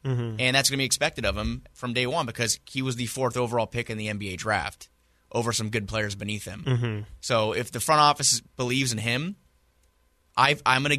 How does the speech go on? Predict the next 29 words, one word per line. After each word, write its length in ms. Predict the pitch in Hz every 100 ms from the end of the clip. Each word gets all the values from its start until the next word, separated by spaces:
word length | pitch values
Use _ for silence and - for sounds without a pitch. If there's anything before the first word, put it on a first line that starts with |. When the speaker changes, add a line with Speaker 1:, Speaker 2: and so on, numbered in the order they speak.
| 127 -
Speaker 2:
I'm 120 | 123
gonna 120 | 127
give 260 | 117 123 123
Monty 380 | 120 123 123 - -
McNair, 460 | 135 110 98 110 127 _ _ _ _ _ _ _ _
you 120 | 117
know, 160 | 107 123 - _ _ -
I'm 80 | 110
gonna 120 | 110
give 200 | 107 110
him 260 | 120 127 - _ _ _ _ _
the 80 | 104
benefit 260 | 113 123 131
of 40 |
the 80 | 120
doubt. 260 | 92 71 -
Speaker 1:
Sure. 220 | - 120
Speaker 2:
Because 240 | - 120 107
he 200 | 131 110
has 460 | 117 117 120 113 - _ _ _ -
been, 380 | 120 117 117 - _ _ _ _
he 160 | - 151
hasn't 220 | 165 170
given 120 | 165
me 80 | 170
a 80 | 147
reason 340 | 131 131 123 117
to 60 |
say, 320 | - 113 104